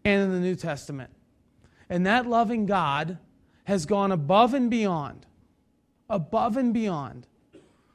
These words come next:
to take away our spiritual oppression and our spiritual slavery and lead us into freedom. But if we reject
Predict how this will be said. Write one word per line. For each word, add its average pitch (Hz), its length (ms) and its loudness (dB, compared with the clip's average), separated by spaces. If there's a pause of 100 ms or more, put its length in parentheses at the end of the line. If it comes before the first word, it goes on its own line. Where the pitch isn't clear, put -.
(140)
to 190 140 -2
take 240 320 0
away 214 480 0
our 180 240 -2
spiritual 233 880 -4
oppression 202 720 -2
and 185 160 -2
our 170 100 -2
spiritual 226 640 -2
slavery 143 720 -4 (800)
and 196 280 2
lead 220 200 0
us 226 240 2
into 185 240 -2
freedom. 156 500 -6 (2000)
But 196 200 6
if 262 260 2
we 320 220 2
reject 294 720 -2